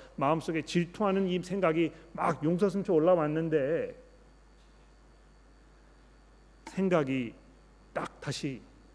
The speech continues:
정리가 되는 그런 순간이 있었던 것입니다.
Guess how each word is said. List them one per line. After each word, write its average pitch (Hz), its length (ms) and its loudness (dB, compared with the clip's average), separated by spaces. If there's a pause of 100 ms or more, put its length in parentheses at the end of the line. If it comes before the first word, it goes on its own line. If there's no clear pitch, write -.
(160)
정리가 160 480 0
되는 131 380 -2 (500)
그런 139 260 0
순간이 131 640 0 (420)
있었던 135 420 -4
것입니다. 110 440 -10